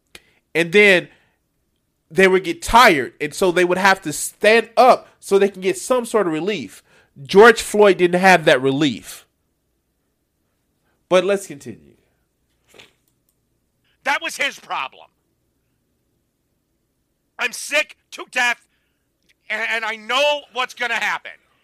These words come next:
Speaker 2: And by the way, why the fuck is anyone still a Black Lives Matter member?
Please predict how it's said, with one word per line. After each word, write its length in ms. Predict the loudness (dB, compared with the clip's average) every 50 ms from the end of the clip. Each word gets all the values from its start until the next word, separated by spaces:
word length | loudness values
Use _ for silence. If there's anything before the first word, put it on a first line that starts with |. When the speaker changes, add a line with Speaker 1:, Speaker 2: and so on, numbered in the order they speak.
| _ _ _ _ -8
Speaker 2:
And 140 | -8 -8 -4
by 220 | -2 0 0 0 0
the 80 | -2
way, 160 | -4 -4 -6 -6 -6
why 220 | -6 -4 -4 -4 -4
the 180 | -4 -6 -8 -8 _ _ _ _ _ _
fuck 340 | _ -6 -4 -4 -4 -4
is 140 | -6 -8 -4
anyone 400 | -6 -6 -6 -6 -8 -8 -10 -10
still 240 | -10 -10 -10 -10 -10
a 60 | -10
Black 340 | -14 -10 -6 -6 -6 -6 _
Lives 260 | -8 -8 -8 -8 -8
Matter 440 | -10 -8 -8 -8 -8 -10 -14 -18 _ _ _ _ _ _ _ _
member? 520 | _ -12 -12 -12 -12 -16 -20 -20 -20 _